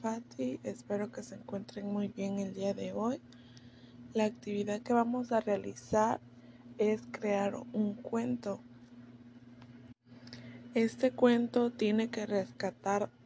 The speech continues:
alguna emoción con la que hemos trabajado. Puede ser alegría, tristeza, enojo o miedo. Este cuento lo vamos a representar solo con un dibujo.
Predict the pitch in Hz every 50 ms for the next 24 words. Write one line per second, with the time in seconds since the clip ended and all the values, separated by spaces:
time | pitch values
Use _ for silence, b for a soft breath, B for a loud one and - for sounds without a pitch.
0 | - - - - - - - - - 202 208 202 - - 202 208 208 208 214 214
1 | 220 208 190 196 196 - 196 196 208 202 - 101 101 196 196 196 - - 190 190
2 | 185 185 185 190 - - - 185 185 185 180 - - - 202 214 214 202 185 185
3 | - - - 196 190 190 190 - - 202 180 175 170 170 170 175 185 175 175 196
4 | 196 190 190 185 180 185 180 - - 175 170 - - - - 185 185 185 185 -
5 | - - 190 185 185 - B B B B B B B B B B B - - -
6 | - - 190 190 180 180 180 185 190 190 180 - - - 202 202 - - - -
7 | 185 185 185 190 202 208 214 214 214 214 202 - - - - - - - - -
8 | - - - - - - - - - - - - - - - - - - _ -
9 | - - - - - - - - - - - - - - - 220 220 220 - -
10 | 254 240 233 - - 220 220 214 214 - 226 220 220 208 202 196 196 196 202 202
11 | - 202 196 - 202 190 - - 196 - - 180 180 175 - 185 185 185 196 196
12 | - - 220 202 196 196 196 202 - - 196 190 190 190 190 190 185 190 196 196
13 | 202 226 240 240 240 - - 196 190